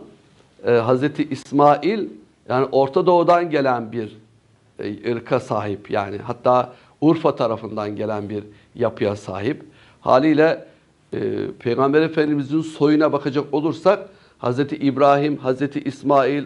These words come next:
onun torunu Adnan'dan devam ede gelen bir soya sahip. Yani Arap bir kızla, Cürhümlü bir kızla evlendiği için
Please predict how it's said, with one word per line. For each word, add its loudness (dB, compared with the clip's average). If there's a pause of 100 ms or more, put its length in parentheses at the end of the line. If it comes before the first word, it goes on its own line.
onun -2
torunu 0
Adnan'dan 0
devam 0
ede -4
gelen -6 (480)
bir 2
soya 4
sahip. -4 (640)
Yani 4 (500)
Arap 2
bir -2
kızla, -4
Cürhümlü -2
bir -2
kızla -2
evlendiği 0
için 0